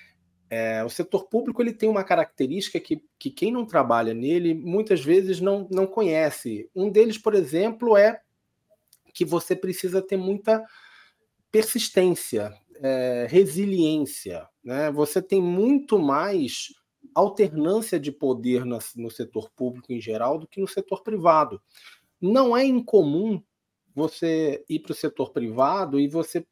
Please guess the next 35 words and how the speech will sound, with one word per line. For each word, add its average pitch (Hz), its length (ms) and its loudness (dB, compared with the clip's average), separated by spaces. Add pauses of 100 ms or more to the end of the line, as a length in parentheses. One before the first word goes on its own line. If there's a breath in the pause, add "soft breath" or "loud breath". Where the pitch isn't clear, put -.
perceber 160 540 -2
que 170 160 -6
aquele 190 300 0
grupo 156 420 0
ali 127 220 2
que, - 320 -16
que - 260 -14 (160)
comanda 120 540 0
aquela 110 220 -4
empresa 113 560 -2
ou 107 60 -2
aquela 113 260 -2
família, 110 560 -4
quando 110 180 -8
é - 20 -6
uma 110 100 -4
em-, 98 140 -8 (140)
uma 107 120 -8
empresa 104 320 -6
familiar, 110 640 -2 (800 soft breath)
ele 139 200 2
comanda 160 340 2
aquela 160 220 0
empresa, 156 340 0
às 139 80 4
vezes, 160 240 0
por 226 200 -2
décadas. 120 640 2 (640)
No 214 140 2
setor - 420 0
público, 185 540 0
isso 190 220 -4
não 339 120 -4
existe, 143 640 -6
praticamente. 104 800 -4